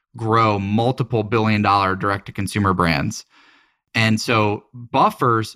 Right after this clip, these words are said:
some of Buffer's greatest customers are direct-to-consumer brands. So they thought, "Well, let's actually create a really cool five-episode series covering the story of Jin Lane,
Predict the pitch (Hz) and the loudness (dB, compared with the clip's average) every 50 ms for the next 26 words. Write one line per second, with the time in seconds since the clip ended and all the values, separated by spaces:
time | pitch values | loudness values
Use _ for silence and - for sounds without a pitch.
0 | _ _ - - 139 135 135 123 113 131 135 131 - 135 120 107 104 - - 120 | _ _ -6 -2 2 2 2 4 2 2 0 2 0 0 -2 -2 -4 -4 0 2
1 | 120 120 117 110 - - - 165 165 - - - 120 104 101 101 98 - - _ | 2 2 2 0 -2 -2 0 0 0 0 -2 -4 -2 -2 0 -2 -4 -8 -12 _
2 | - 110 107 107 107 101 98 110 104 104 101 - - - - 98 - - 135 131 | -2 0 2 2 2 2 0 0 0 0 -2 -4 -8 -6 -6 -4 -2 2 2 2
3 | 110 90 82 78 69 64 - - - _ - - - 107 98 104 127 170 185 - | 2 0 -4 -8 -10 -12 -14 -18 -20 _ -12 -4 -4 -2 0 2 2 2 4 2
4 | 123 98 95 95 95 - _ - 120 113 104 110 143 208 220 - - - 110 110 | 2 2 2 0 -2 -6 _ -2 -2 -2 0 0 -2 -2 -2 -4 -4 -4 -4 -4
5 | - - - 110 101 - - - - 113 107 110 120 117 - _ _ _ - _ | -4 -6 -4 -6 -6 -6 -6 -2 0 2 4 4 4 2 0 _ _ _ -20 _
6 | _ _ - 110 98 98 107 117 131 151 165 170 - - 123 117 113 - - 113 | _ _ -6 -4 -2 0 2 2 2 2 0 0 0 0 2 2 0 0 0 0
7 | 110 113 123 123 - 127 110 - - 113 95 - - - 107 98 92 90 90 92 | 0 2 0 -2 -4 -4 -8 -4 -4 -4 -4 -6 -6 -2 -2 0 0 0 -2 -4
8 | - - - _ _ - - - - 123 120 127 131 131 127 120 113 - - - | -6 -10 -18 _ _ -16 -8 0 0 2 4 6 6 6 4 4 0 -4 -8 -4
9 | - 113 107 110 101 98 92 90 - - 113 107 107 101 98 98 98 92 87 90 | -2 0 0 2 0 0 -2 -4 -2 0 2 2 2 2 2 2 2 2 0 -2
10 | 107 | -4